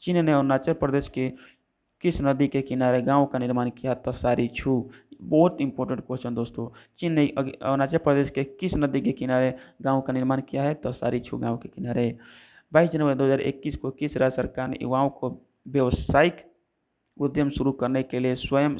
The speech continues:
योजना शुरू किया है? some ने। किस राज्य सरकार ने पुलिस अकादमी, किस राज्य की पुलिस अकादमी देश की सर्वश्रेष्ठ पुलिस अकादमी बनी है? राजस्थान।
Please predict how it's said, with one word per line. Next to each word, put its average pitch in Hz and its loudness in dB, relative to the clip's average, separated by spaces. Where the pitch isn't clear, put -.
योजना 131 0
शुरू - -6
किया 120 -4
है? 127 0
some 120 -4
ने। 117 0
किस 170 0
राज्य 147 4
सरकार 143 0
ने 139 0
पुलिस 151 -2
अकादमी, 131 -2
किस 170 -4
राज्य 143 4
की 139 -4
पुलिस 143 -2
अकादमी 131 -2
देश 135 0
की - -8
सर्वश्रेष्ठ 139 0
पुलिस 135 -2
अकादमी 127 0
बनी 123 -2
है? 131 -4
राजस्थान। 113 -4